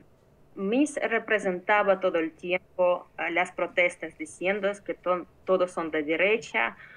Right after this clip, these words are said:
todos son na-, nazis. Ah, eso es el discurso que Putin estaba utilizando desde el principio. Ah, y,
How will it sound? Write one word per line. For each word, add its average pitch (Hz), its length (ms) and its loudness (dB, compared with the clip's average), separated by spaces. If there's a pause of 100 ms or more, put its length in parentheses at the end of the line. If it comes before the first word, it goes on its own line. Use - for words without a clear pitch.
(200)
todos 180 280 2
son 160 200 -8
na-, - 160 -8
nazis. 196 840 -2 (440)
Ah, 180 240 2
eso 190 260 -4
es 196 200 -4
el 165 140 -10
discurso 185 720 -12
que 156 240 -8
Putin 170 500 -10
estaba 165 340 -2
utilizando 165 600 -2
desde 165 240 -2
el 156 60 -4
principio. - 640 -12 (1000)
Ah, 190 280 4 (100)
y, 247 440 -4